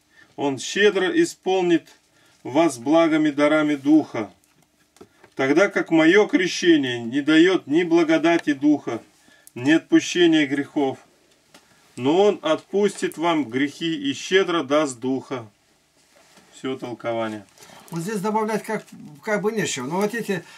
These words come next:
Speaker 2: э, не, не, не может понести, э, развязать обувь, вот этим я часто пользовался. То есть, а, э, в том моменте, когда Христос будет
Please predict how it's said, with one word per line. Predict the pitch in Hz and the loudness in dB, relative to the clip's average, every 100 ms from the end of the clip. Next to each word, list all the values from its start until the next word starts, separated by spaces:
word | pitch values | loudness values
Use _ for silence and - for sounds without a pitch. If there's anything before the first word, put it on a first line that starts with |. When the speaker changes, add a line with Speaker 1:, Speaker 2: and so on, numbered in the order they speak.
| - | -18
Speaker 2:
э, | 147 120 | -16 -14
не, | 123 156 180 | -12 -8 -6
не, | 175 185 190 | -6 -6 -4
не | 214 | -4
может | 220 220 185 - | -2 -4 -6 -8
понести, | 190 190 196 - 220 208 156 - _ _ - | -8 -4 -6 -8 -6 -6 -6 -10 _ _ -14
э, | 147 175 | -8 -6
развязать | 202 208 190 180 170 | -2 -2 0 -2 -2
обувь, | 269 208 110 - _ - | -2 -2 -6 -12 _ -14
вот | 127 240 | -12 -10
этим | 262 233 | -8 -6
я | 190 | -4
часто | - 202 202 175 | -4 -6 -6 -8
пользовался. | - 127 104 113 110 110 104 _ _ _ | -8 -8 -8 -12 -12 -14 -16 _ _ _
То | 190 | -6
есть, | 175 190 | -4 -2
а, | 185 170 156 - - - - | 0 2 0 -4 -18 -20 -20
э, | |
в | - - - _ _ _ _ _ - | -20 -20 -20 _ _ _ _ _ -2
том | 214 | 0
моменте, | 190 202 226 214 190 | 0 -2 -2 -4 -4
когда | 190 190 | -6 -6
Христос | - 202 208 226 196 | -6 -6 -4 -2 -4
будет | 147 202 165 - | -4 -6 -4 -8